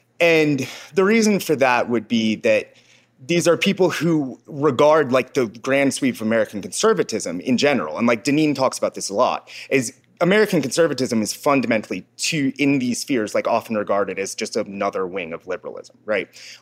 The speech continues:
Um, and so they're gonna have more in common with some of those leftist thinkers, uh, than they would with William F. Buckley or something, right? Or, like, the people at the N R O who they hate. Um,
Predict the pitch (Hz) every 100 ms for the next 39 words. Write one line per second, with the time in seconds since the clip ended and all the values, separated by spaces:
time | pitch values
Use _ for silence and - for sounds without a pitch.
0 | - 147 127 110 98 131 135 - 143 135
1 | 131 151 131 139 110 147 147 127 113 -
2 | 143 139 123 107 107 - 110 101 98 92
3 | - 92 - 90 90 82 - - _ _
4 | - 120 101 123 117 107 101 113 107 98
5 | 92 _ _ 98 110 98 95 - 104 -
6 | - 60 - - 64 73 92 98 107 98
7 | 95 113 - 160 120 113 90 104 110 87
8 | 92 60 - 120 90 - - 98 - _
9 | - _ _ _ _ _ - 143 127 104
10 | 76